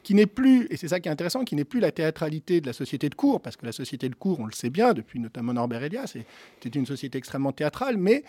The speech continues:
là, on a une théâtralité qui ne s'adresse plus uniquement à un monde clos qui est celui des courtisans, mais qui s'adresse à un public, et qui, parce qu'elle est relayée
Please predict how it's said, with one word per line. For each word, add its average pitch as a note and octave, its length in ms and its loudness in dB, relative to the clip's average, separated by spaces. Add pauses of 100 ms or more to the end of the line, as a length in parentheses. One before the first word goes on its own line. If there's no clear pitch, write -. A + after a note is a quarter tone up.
(260)
là, G#3+ 160 4
on G#3+ 100 2
a F3 60 2
une E3+ 100 0
théâtralité F#3 560 0
qui - 80 -4
ne F3+ 60 2
s'adresse G#3 380 4
plus A3 220 2
uniquement G3+ 480 4
à D3+ 60 2
un D3+ 60 2
monde F3+ 360 2
clos G3+ 300 8
qui F3 120 -2
est C3+ 40 -2
celui D3+ 260 -4
des C3+ 120 -4
courtisans, D3 440 -4
mais G#3+ 80 0
qui - 120 -4
s'adresse A3+ 340 2
à G3 60 4
un F#3+ 80 4
public, F3 500 0
et C3+ 80 -6
qui, - 140 -18
parce - 180 -4
qu'elle F3 180 -2
est - 140 -4 (140)
relayée F#3+ 600 6